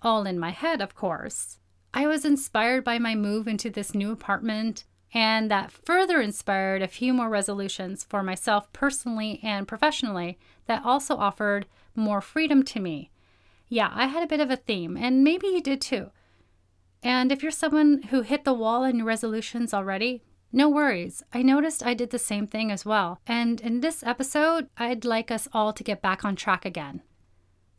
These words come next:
According to Time magazine, they listed the top ten commonly broken New Year's resolutions. Lose weight and get fit. Quit smoking. Learn something new.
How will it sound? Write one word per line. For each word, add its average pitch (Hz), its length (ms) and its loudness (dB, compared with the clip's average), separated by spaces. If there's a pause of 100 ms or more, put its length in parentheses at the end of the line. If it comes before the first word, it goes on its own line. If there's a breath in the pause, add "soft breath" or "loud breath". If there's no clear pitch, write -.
(340)
According 339 500 0
to 349 120 0
Time 233 340 -2
magazine, 202 720 -2
they 254 200 2
listed 311 420 0
the 233 100 -4
top 269 320 0
ten 277 260 4
commonly 254 440 4
broken 226 560 0
New 214 140 2
Year's 226 320 0
resolutions. 202 920 -4 (200)
Lose 254 340 0
weight 233 240 0
and 233 100 -2
get 220 200 0
fit. - 460 -6 (220)
Quit 262 220 4
smoking. 180 600 0 (280)
Learn 269 300 6
something 269 420 4
new. 190 400 -2